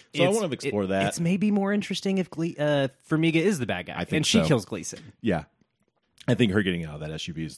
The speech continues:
Speaker 1: the, the more interesting choice.
Speaker 2: Yeah.
Speaker 1: Uh, but so I wanna go into Hitchcock. I wanna talk about his fascination with the wrong man trope and how he kind of built his, his oeuvre around that in many ways. And I would go back to the Thirty-nine Steps when he was still in Britain.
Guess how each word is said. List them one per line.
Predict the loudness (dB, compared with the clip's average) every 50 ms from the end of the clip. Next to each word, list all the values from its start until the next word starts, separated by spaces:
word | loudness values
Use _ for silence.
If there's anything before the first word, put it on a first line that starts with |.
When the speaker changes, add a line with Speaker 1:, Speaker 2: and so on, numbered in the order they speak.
| -12 -12
Speaker 1:
the, | -12 -10 -8
the | -6 -4
more | -2 -2 -2
interesting | -4 -4 -6 -8 -8 -12
choice. | -12 -10 -10 -10 -10 -10 -12 -14 -6 -4
Speaker 2:
Yeah. | -4 -4 -4 _ -2
Speaker 1:
Uh, | -2 0 0 0 -2 -4 -6 -12 -18 -20 -20 -20 -20 -20 _ _ _ _ _ _ _ _ _ _ _ _ _
but | 4 4 4 4 2 2
so | 2 4 4
I | 4
wanna | 4 4 4
go | 6 6 6
into | 6 4
Hitchcock. | 2 0 0 0 0 0 0 0 0
I | -2
wanna | -4 -4
talk | -2 -4 -4 -2
about | 0 0 0 0
his | -2 -4 -2
fascination | -2 -2 -2 -2 -4 -6 -6 -4 -4 -4
with | -4 -4
the | -2
wrong | -2 -2 -2 -4
man | -4 -6 -8
trope | -10 -6 -2 2 4 4 4 2 0
and | -2 -4
how | -4 -4
he | -4 -4
kind | -4 -6 -6
of | -6 -8 -10 -6
built | -4 -4 -4 -4 -6 -10 -12
his, | -10 -8 -8 -8 -10 -12 -12
his | -12 -12 -12 -10 -8 -6
oeuvre | -6 -4 -2 -2 -2 -4 -4 -6
around | -10 -8 -6 -4 -2 -2 -2 0 -2
that | -2 -2 -2
in | -4 -4
many | -4 -6 -6
ways. | -6 -6 -4 -2 -2 0 0 -2 -2 -4 -6
And | -8 -6 -6
I | -4 -4
would | -4 -4 -2 -2
go | 0 0 0 0
back | -2 -4 -4 -4 -4 -4 -4 _ -8
to | -6 -4 -4 -4
the | -4
Thirty-nine | -4 -4 -6 -6 -6 -8 -10 -12 -12
Steps | -14 -16 -8 -4 -2 0 0 -2 -4 -10 -12
when | -10 -8
he | -8
was | -8 -10 -10
still | -10 -10
in | -10 -10
Britain. | -4 -2 -2 -2 -2 -2 -6 -8 -8